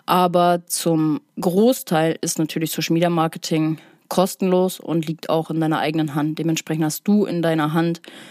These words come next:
was du über Social Media preisgibst und kannst natürlich auch die Upload-Frequenz selber entscheiden. Dann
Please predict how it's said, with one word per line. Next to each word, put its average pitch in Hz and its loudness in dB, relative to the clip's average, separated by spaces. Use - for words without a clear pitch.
was 170 2
du - -2
über 170 0
Social 160 -4
Media 160 0
preisgibst 180 -2
und 160 -4
kannst 165 0
natürlich 156 -4
auch 156 -2
die 135 2
Upload-Frequenz 165 0
selber 160 2
entscheiden. 160 -4
Dann 196 4